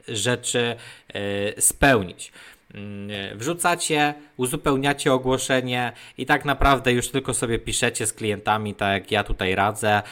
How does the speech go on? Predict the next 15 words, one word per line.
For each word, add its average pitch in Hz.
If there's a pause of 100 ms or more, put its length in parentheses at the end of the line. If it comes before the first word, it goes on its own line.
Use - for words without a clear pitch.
(200)
i 117
już 135
tak -
naprawdę 113
pierwsza 117
kasa 110
może 107
do 95
was, 95 (340)
e, 92
wpaść. -
Jeśli 143
chodzi 170
o 165
wysyłkę, 160